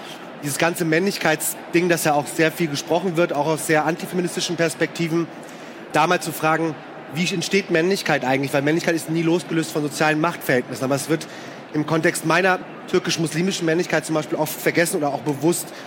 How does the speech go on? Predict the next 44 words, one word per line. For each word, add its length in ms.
so 140
geframed. 520
Von 160
daher, 320
ich 100
versuche 300
schon 240
auch 120
mir 160
ein 60
bisschen 180
das 200
Recht 220
auf 140
Komplexität 640
rauszunehmen, 800
aber 200
auch 120
einen 180
Mut 200
zur 140
Zärtlichkeit 800
auch 160
zu 120
kultivieren. 640
Von 100
daher, 100
das 140
Buch 160
ist 80
absolut 500
politisch, 520
aber 360
was 160
die 60
Leute 200
daraus 200
machen, 320
das 200
ist 160
dann, 320
ja, 160
eure 180
Interpretation. 600